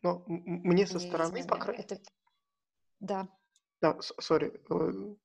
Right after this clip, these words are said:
Speaker 1: может быть, со связью. Мне со стороны п-, это показалось, да, таким достаточно безжалостным решением, что все, типа, бо-, бо-, больше, э, щас нет подкастов или там больше нет историй. Как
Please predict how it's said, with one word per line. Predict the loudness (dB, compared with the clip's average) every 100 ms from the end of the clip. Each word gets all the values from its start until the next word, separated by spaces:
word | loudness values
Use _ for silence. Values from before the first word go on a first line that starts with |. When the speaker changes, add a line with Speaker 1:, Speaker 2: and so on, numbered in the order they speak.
| -6
Speaker 1:
может | -4 -4
быть, | -8
со | -8
связью. | 0 0 0 -4 -14 -20 -6
Мне | 0 2
со | 0
стороны | 4 6 6 2
п-, | -4 -6 -4
это | -4 -4
показалось, | -2 0 2 2
да, | 0 -4 -14
таким | -4 -2
достаточно | -2 -2 -2 -2 -8 -8
безжалостным | -12 -2 0 6 6 6 2 -10
решением, | -8 -10 -10 -12
что | -14 -14
все, | -8 -6
типа, | -6 -10 -14 -18 _ _ _
бо-, | -12 0
бо-, | 4 4
больше, | 6 4 4 -4
э, | -4 -8 -14 -12 -12
щас | -12 -4
нет | -2 -2
подкастов | -6 -10 -12 -12 -20 -20
или |
там | -20 -14
больше | -4 -4 -4 -12 -14 -16 -20 _ -10
нет | -4 -4 -4
историй. | -10 -8 -8 -10 -16 _ _ _ _ _ _ _ -20 -14 -2
Как | -2 0